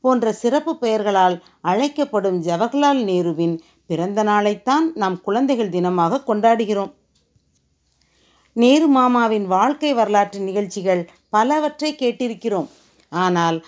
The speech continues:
அவரது பலவீனம் பற்றி உங்களுக்கு தெரியுமா? அவர் வாழ்வில் நடந்த ஒரு உண்மை சம்பவத்தின் மூலம் அவர் பலவீனம் பற்றி தெரிந்து கொள்ளப் போகிறோம். நேரு மிகவும்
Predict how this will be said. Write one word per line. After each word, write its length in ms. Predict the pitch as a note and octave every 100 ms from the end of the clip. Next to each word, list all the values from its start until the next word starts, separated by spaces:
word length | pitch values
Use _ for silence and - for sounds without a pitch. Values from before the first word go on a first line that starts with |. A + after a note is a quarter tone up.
| _
அவரது 400 | G#3 B3 C4+ G#3+
பலவீனம் 600 | E3+ E3+ A3+ C4+ D#4 D4
பற்றி 300 | C#4+ - C#4+
உங்களுக்கு 480 | C4+ B3+ B3+ B3 C4
தெரியுமா? 640 | B3+ C4 C4+ C4+ D4 D4+ _ _ _ _ _ _ _ _ _ -
அவர் 320 | G#3 A#3+ A#3
வாழ்வில் 480 | G3 G#3+ C#4+ C#4+ A#3
நடந்த 540 | F#3 F3 E3 E3+ D#3+ _ -
ஒரு 260 | B3 A#3+ G#3+
உண்மை 400 | C4 D#4 D#4+ -
சம்பவத்தின் 680 | G3+ G3 A#3 G#3+ - F#3
மூலம் 420 | F3 E3+ E3 E3 - -
அவர் 260 | - A#3
பலவீனம் 560 | F#3+ G#3 C#4+ D4+ C4+ G#3+
பற்றி 280 | F#3 - C#4
தெரிந்து 360 | B3 B3 C4
கொள்ளப் 280 | B3 A#3 A3+
போகிறோம். 460 | A3 G#3+ A3 G#3 - - - _ _ _ _ _ _ _ _ _ _ _ _ _
நேரு 400 | A#3 B3 C#4 C#4
மிகவும் 600 | A3 G#3 A3 G3+ F#3+ F3+